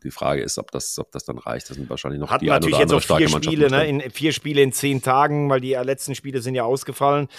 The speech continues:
Speaker 2: Aber
Speaker 1: Exakt.
Speaker 2: wäre ein super schönes Zeichen, bin ich vollkommen bei dir. Und die Israelis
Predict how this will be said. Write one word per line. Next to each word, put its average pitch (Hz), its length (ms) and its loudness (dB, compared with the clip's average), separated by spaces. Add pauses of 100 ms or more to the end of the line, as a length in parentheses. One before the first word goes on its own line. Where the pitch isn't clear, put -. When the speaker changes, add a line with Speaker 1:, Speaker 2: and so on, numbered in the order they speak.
(160)
Speaker 2:
Aber 139 120 -4
Speaker 1:
Exakt. 151 160 4
Speaker 2:
wäre 165 140 6
ein 156 40 2
super 151 280 4
schönes 120 340 2
Zeichen, 101 420 0
bin 123 100 -4
ich 120 100 -2
vollkommen 127 360 2
bei 120 160 4
dir. 107 120 0
Und 104 120 -2
die 143 60 -2
Israelis 180 420 4